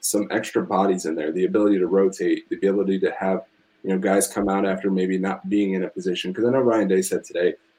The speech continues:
you know, that, that the guys are there.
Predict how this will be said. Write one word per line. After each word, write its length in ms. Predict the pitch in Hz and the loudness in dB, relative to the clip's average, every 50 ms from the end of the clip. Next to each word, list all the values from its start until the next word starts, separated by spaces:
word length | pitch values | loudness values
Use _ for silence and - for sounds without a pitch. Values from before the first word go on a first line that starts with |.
| _ _ _ _ _ | _ _ _ _ _
you 100 | - 95 | -6 -4
know, 180 | 90 85 85 85 82 | -4 -4 -4 -4 -2
that, 340 | 92 90 90 85 78 - - | -2 0 0 -2 -2 -4 -6
that 280 | - 90 85 80 - - _ _ _ _ | -6 -4 -4 -4 -6 -10 _ _ _ _
the 80 | 95 90 | -4 0
guys 340 | - 101 104 113 110 - 101 | 2 2 2 2 2 2 0
are 80 | 87 | -2
there. 520 | 82 - - 95 92 92 78 - - - | -2 -2 0 2 2 2 2 0 -2 -6